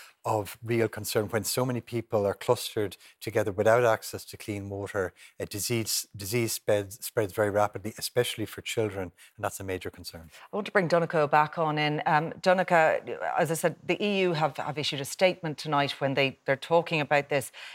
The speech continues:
Speaker 2: um, humanitarian corridors and calling for pauses. Do you think that's significant? Do you think it will have an impact on what we're seeing now and the grave need, as Peter has been outline-, outlining, for aid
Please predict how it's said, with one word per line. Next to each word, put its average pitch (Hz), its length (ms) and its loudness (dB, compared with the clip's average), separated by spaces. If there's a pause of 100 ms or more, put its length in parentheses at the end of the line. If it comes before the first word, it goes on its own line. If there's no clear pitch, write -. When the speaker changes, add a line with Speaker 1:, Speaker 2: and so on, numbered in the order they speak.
(140)
Speaker 2:
um, 135 380 2 (140)
humanitarian 160 760 4
corridors 143 840 2 (320)
and 147 320 2 (460)
calling 180 340 6
for 139 200 2
pauses. 156 840 2 (480)
Do 208 80 4
you 226 160 6
think 240 320 2
that's - 260 2
significant? 202 680 2
Do 185 60 0
you 165 40 0
think 202 200 -2
it 185 80 -2
will 160 140 4
have 156 520 2 (420)
an 160 240 2
impact - 920 0
on 156 220 2
what - 180 2
we're 165 100 -4
seeing 151 300 0
now 147 300 4
and 139 300 -2
the 165 40 -2
grave 151 480 2
need, 156 300 0
as 127 100 -6
Peter 156 260 -4
has 135 100 -4
been 143 180 -2
outline-, 139 560 2 (200)
outlining, 147 560 2
for - 220 -2
aid 151 360 2